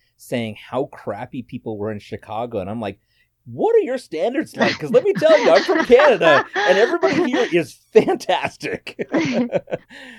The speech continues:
Speaker 1: So, uh, yeah, big shout out to the people of Chicago. I, I know that they've had a, uh, quite a checkered past with, uh, mobsters and everything, but,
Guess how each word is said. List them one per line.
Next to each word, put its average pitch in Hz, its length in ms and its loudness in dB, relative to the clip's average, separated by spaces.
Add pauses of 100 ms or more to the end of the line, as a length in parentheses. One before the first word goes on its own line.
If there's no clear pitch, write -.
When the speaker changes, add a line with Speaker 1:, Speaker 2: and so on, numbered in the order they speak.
(260)
Speaker 1:
So, 104 420 -2
uh, 95 180 -6
yeah, 127 260 -4
big 143 220 -6
shout 120 260 -4
out 120 200 -4
to 95 220 -6
the 87 120 -10
people 101 220 -10
of - 60 -12
Chicago. 85 520 -8
I, 85 160 -8
I 110 100 -10
know 107 200 -6
that 101 200 -6
they've 95 160 -8
had 101 160 -4
a, 87 260 -10 (220)
uh, - 40 -14
quite 110 260 -8
a 90 60 -8
checkered 98 460 -10
past 92 480 -12
with, 78 200 -16
uh, 80 160 -8
mobsters 101 400 -12
and 120 80 -8
everything, 127 420 -10
but, 98 220 -6